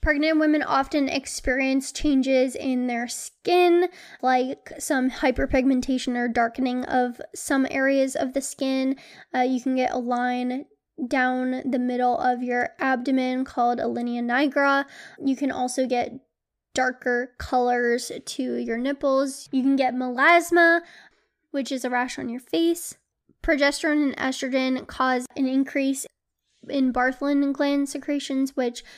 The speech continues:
causes an increased amount of vaginal discharge in women while they're pregnant. And of course, these hormones also cause your breasts to increase in size, and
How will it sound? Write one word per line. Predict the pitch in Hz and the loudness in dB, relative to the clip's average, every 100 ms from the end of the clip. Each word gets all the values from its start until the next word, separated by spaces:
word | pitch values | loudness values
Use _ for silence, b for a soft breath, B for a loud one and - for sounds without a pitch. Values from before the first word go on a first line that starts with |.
| B | B
causes | - 269 262 311 262 | -2 0 2 0 0
an | 262 | -4
increased | - 269 254 277 277 - | -2 -6 -4 -4 -4 0
amount | 262 247 - | 0 0 -4
of | 240 | -2
vaginal | 240 233 247 233 | -2 -2 -6 -6
discharge | 226 - 247 269 269 | -8 -6 -2 0 -2
in | - 294 | 0 2
women | 302 294 294 302 - _ _ _ | 2 2 0 -2 -6 _ _ _
while | 277 277 | -2 2
they're | 277 | 0
pregnant. | 269 269 254 269 269 269 - - _ _ _ _ - _ _ _ _ | 0 -4 -2 -2 -2 -6 -16 -20 _ _ _ _ -20 _ _ _ _
And | 311 294 294 - | 2 2 2 0
of | 285 - | -2 -2
course, | - 269 269 294 - - B B - _ _ _ _ - | 2 2 2 -2 -8 -14 B B -20 _ _ _ _ 0
these | 277 | 0
hormones | 262 262 262 254 254 | 2 0 0 0 -2
also | - 247 262 254 247 247 | -2 -2 0 2 2 2
cause | - - 262 254 247 247 254 262 - _ _ _ | -2 -2 2 4 2 2 0 -4 -12 _ _ _
your | 247 254 254 247 240 240 240 | -6 -2 0 0 0 0 -2
breasts | 247 254 - - - | -2 0 0 -6 -6
to | - 262 | -4 -4
increase | - 254 - 240 254 - | -4 -6 -4 -4 -4 -4
in | 254 | -6
size, | 247 254 226 240 311 - B B B | -4 -2 0 0 -4 -8 B B B
and | 269 247 240 | -6 -4 -4